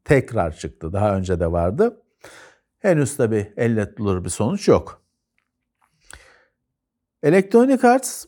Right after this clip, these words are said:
bu hafta oyun içi reklam platformunu duyurdu.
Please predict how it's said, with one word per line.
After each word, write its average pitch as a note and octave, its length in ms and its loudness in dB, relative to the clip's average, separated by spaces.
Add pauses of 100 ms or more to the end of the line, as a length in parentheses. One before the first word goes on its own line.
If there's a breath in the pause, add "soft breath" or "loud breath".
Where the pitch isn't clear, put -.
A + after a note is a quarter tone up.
bu A3+ 120 6
hafta A3+ 640 2 (760)
oyun C4 300 4
içi A#3 280 0
reklam G#3+ 480 0
platformunu F#3 800 2
duyurdu. F2 560 0